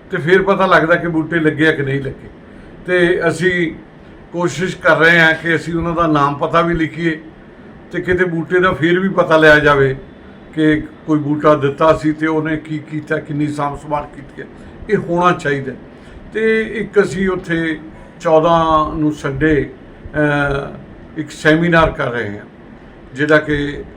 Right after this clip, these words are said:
ਸਮਾਜਿਕ ਕੁਰੀਤੀਆਂ 'ਤੇ ਵੀ ਹੋਏਗਾ, ਇਤਿਹਾਸ 'ਤੇ ਹੋਏਗਾ। ਸਾਡੇ ਬਹੁਤ ਹੀ ਸਤਿਕਾਰਯੋਗ ਭੈਣ ਜੀ ਡਾਕਟਰ ਹਰਸ਼ਿੰਦਰ ਕੌਰ ਜੀ ਪਟਿਆਲੇ ਵਾਲੇ, ਉਹ ਆ ਰਹੇ ਨੇ। ਡਾਕਟਰ ਸਵਰਾਜ ਸਿੰਘ, ਜਿਹੜੇ ਕਿ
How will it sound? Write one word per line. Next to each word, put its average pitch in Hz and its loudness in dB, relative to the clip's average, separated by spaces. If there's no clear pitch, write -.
ਸਮਾਜਿਕ 143 0
ਕੁਰੀਤੀਆਂ 151 -2
'ਤੇ 160 -4
ਵੀ 151 0
ਹੋਏਗਾ, 143 0
ਇਤਿਹਾਸ 139 4
'ਤੇ - -4
ਹੋਏਗਾ। 139 0
ਸਾਡੇ 135 -2
ਬਹੁਤ 147 2
ਹੀ 143 -6
ਸਤਿਕਾਰਯੋਗ 139 -2
ਭੈਣ 135 -2
ਜੀ 131 -6
ਡਾਕਟਰ 135 -2
ਹਰਸ਼ਿੰਦਰ 135 -2
ਕੌਰ 151 0
ਜੀ 151 -4
ਪਟਿਆਲੇ 147 0
ਵਾਲੇ, 151 6
ਉਹ 180 2
ਆ 165 8
ਰਹੇ 151 2
ਨੇ। 160 -4
ਡਾਕਟਰ 143 -2
ਸਵਰਾਜ 139 0
ਸਿੰਘ, 165 -6
ਜਿਹੜੇ 139 -2
ਕਿ 143 -4